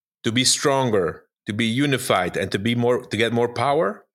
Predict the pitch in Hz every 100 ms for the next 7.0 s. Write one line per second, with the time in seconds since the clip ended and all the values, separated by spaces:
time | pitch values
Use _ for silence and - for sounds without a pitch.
0 | _ _ _ _ _ _ 85 104 165 185
1 | 160 95 123 147 - - - 147 - 107
2 | 120 110 95 90 101 _ 95 95 - 139
3 | 123 120 113 104 95 101 - - - _
4 | _ _ 80 95 98 101 98 95 - 104
5 | 90 90 - _ _ _ _ _ _ _
6 | _ - 151 120 - 78 67 - - -